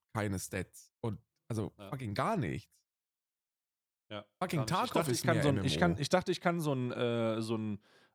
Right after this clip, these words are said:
Speaker 2: äh, Magician-Charakter machen. Ich hab extra meinen, ich hab extra meinen Charakter aussehen lassen wie Chris Angel.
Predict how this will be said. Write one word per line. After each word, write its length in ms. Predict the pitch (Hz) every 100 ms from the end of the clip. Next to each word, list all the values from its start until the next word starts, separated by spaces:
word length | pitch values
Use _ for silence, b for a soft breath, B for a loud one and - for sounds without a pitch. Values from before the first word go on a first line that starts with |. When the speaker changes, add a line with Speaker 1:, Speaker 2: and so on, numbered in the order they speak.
| -
Speaker 2:
äh, 120 | 113
Magician-Charakter 920 | 110 107 170 - 139 123 98 92 101
machen. 260 | 92 90 101
Ich 120 | 98
hab 100 | 113
extra 260 | 147 - 131
meinen, 300 | 117 113 113
ich 140 | -
hab 100 | -
extra 240 | - -
meinen 140 | 123 117
Charakter 360 | 120 117 120
aussehen 280 | 113 123 123
lassen 180 | 120 117
wie 60 | -
Chris 280 | - 123
Angel. 460 | - 123 110 95